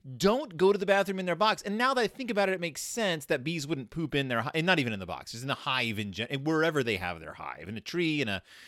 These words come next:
in a bu-, I don't know where bees build hive, like, in the ground, like, no matter where a bee lives, it doesn't go to the bathroom in its hive. It goes outside the hi-, so even in the winter,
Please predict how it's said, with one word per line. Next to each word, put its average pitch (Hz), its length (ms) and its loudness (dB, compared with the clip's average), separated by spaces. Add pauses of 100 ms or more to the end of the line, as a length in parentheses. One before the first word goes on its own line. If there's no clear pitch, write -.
(200)
in 123 120 -6
a 110 60 -4
bu-, 104 440 4
I 135 120 4
don't 127 100 2
know 120 80 2
where 110 120 2
bees 87 220 -8
build 87 200 -6
hive, 87 220 -6
like, 131 200 -2
in 117 60 -6
the 113 80 -6
ground, 147 420 2
like, 131 220 -4
no 147 180 -4
matter 170 160 2
where 226 240 4
a 220 60 4
bee 185 240 -2
lives, 139 420 4 (220)
it 143 80 0
doesn't 233 180 4
go 233 80 2
to 196 80 4
the 170 60 0
bathroom 143 680 2
in 135 140 -4
its 147 200 -4
hive. 180 360 -2
It 139 40 -8
goes 156 160 -2
outside 185 580 0
the 156 80 0
hi-, 131 80 -10
so - 100 -8
even 254 180 -4
in 294 60 -8
the 226 80 0
winter, 147 540 -4